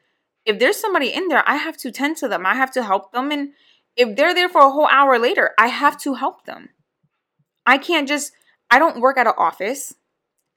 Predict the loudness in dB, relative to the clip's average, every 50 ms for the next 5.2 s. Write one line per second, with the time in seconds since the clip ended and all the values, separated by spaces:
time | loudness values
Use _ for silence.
0 | _ _ _ -8 -4 -4 -2 -2 0 0 0 -2 -2 -2 -2 -4 -4 -4 -4 -2
1 | -2 0 0 0 -2 -4 -4 -8 -10 _ _ _ _ _ _ _ _ _ _ _
2 | _ _ _ _ _ _ _ _ 0 2 2 2 0 0 0 0 0 -2 0 4
3 | 6 6 6 4 0 -8 _ _ -4 -2 -2 -2 -2 -2 0 0 0 0 0 -2
4 | 0 2 2 2 2 0 -6 _ _ _ -14 -2 4 6 6 6 6 6 4 4
5 | 2 -2 -6